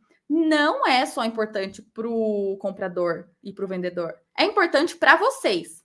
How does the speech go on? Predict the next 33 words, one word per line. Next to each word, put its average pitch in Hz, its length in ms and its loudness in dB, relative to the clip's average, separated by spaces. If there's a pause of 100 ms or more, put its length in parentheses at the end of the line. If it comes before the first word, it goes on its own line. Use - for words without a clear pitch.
(480)
Além 440 340 6
disso, 262 400 0 (380)
vocês 277 540 2
atuando 254 540 2
dessa, 220 420 2
dessa 214 420 0
forma, 233 460 2
com 214 160 -4
diligência, 196 880 -4 (300)
vocês 254 460 0
também 233 340 -2
acabam 226 400 2
conquistando, 220 680 -4
obviamente, 220 640 -2
a 453 100 -2
confiança 453 720 -2
do 370 80 -4
seu 262 220 -2
cliente, 254 580 -2
que 440 140 -4
vai 208 200 6
ver 196 280 -2
que 359 120 -6
você 480 340 2
é 208 120 6
um 285 140 0
profissional 220 680 2
mais 196 380 6
qualificado 240 800 4 (400)
em 349 80 -2
comparação 359 680 2
com 480 320 0
outros, 220 580 -2